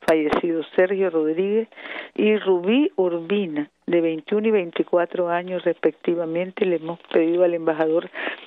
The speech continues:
Harold Rivas que brinde todo el apoyo a esta,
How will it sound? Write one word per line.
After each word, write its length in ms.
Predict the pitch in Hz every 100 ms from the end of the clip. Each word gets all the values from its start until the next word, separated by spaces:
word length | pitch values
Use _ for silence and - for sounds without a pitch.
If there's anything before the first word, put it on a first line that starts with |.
| -
Harold 340 | - 170 185 180
Rivas 340 | 202 202 208 -
que 140 | 165
brinde 400 | 156 165 170 170
todo 260 | - 220 240
el 100 | 196
apoyo 520 | - 185 185 185 185 - _ _ _ _ -
a 200 | 165 160
esta, 560 | 165 - - 170 165